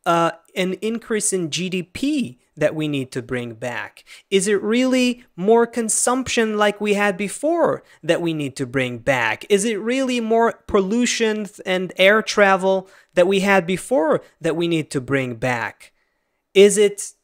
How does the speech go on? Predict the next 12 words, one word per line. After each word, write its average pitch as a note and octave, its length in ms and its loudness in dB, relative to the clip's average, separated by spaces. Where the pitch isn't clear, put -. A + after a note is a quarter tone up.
sending A3 540 0
our G#3 160 8
kids G3+ 420 2
to F#3+ 160 -2
the E3+ 100 0
same F#3 540 0
outdated E3+ 800 2
three F3 300 2
hundred-year-old D#3 1000 2
based D#3+ 440 2
education E3+ 640 -2
systems C#3 640 -6